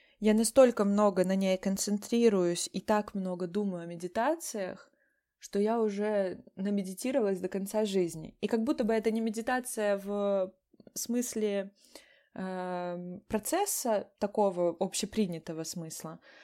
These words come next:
но это медитация с точки зрения фокусировки внимания, обращения внимания на себя, и это стало каким-то образом навыка, навыком, вот эта метаосознанность, э, внимание,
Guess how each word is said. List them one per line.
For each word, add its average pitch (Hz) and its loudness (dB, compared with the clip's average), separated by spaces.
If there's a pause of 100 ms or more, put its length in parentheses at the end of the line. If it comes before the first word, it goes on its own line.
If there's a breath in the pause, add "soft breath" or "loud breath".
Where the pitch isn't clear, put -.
(260 loud breath)
но 208 2
это 254 2
медитация 220 0
с 202 -8
точки 208 -6
зрения 214 0
фокусировки 214 -2
внимания, 226 -2
обращения 226 -2
внимания 208 -4
на 190 -8
себя, 190 -4
и 196 -2
это 285 -2
стало 247 -4
каким-то 190 -8
образом 185 -8
навыка, 220 -6 (400 loud breath)
навыком, 220 -2 (360 soft breath)
вот 196 -2
эта 190 -2
метаосознанность, 185 -4
э, - -14 (100)
внимание, 196 -4